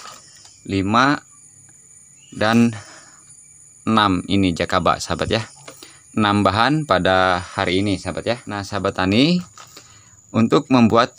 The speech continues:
pupuk ini, kalau kita membuat pupuk bionuklir sepuluh liter ini, seharusnya memang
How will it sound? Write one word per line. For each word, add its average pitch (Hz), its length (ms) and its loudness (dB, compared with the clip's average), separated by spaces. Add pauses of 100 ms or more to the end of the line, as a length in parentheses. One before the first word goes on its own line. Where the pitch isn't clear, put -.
pupuk 120 340 -2
ini, 110 460 4
kalau 131 240 -4
kita 107 320 0
membuat 101 480 2
pupuk 113 240 0
bionuklir 104 480 0
sepuluh 104 320 -2
liter 101 240 2
ini, 120 160 2
seharusnya 95 400 -2
memang 123 480 2